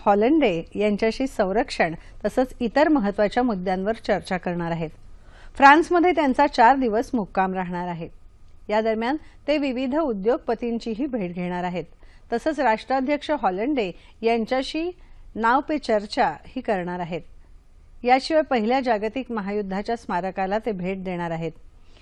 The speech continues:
या युद्धात फ्रान्सच्या बाजूने लढताना मरण पावलेल्या दहा हजार भारतीय सैनिकांनाही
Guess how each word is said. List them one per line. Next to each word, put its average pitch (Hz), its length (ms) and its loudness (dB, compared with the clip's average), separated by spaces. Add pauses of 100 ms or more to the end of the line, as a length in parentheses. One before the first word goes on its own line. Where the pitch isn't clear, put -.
(180)
या 214 120 0
युद्धात 202 380 -2 (300)
फ्रान्सच्या 294 500 2
बाजूने 254 480 0
लढताना 202 680 -4
मरण 214 340 -4
पावलेल्या 214 500 0
दहा 196 340 -4
हजार 220 380 -2
भारतीय 208 520 -6
सैनिकांनाही 190 840 -6